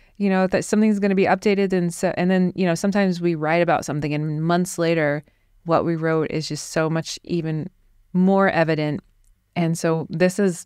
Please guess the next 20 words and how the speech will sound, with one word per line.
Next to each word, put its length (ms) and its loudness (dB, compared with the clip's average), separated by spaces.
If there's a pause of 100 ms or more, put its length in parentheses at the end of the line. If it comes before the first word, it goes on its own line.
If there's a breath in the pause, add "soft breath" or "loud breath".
one 200 2
of 80 4
those 160 0
topics. 500 -4
It's 160 -8
called 320 -6
Iran 640 4
by 480 -2
proxy. 680 -4
It's 180 -6
something 240 -6
we've 140 -2
been 140 -4
discussing 680 -4 (400)
for 240 -2
ages 640 4
because 880 0
Iran 440 0
has 440 -4
been 400 -4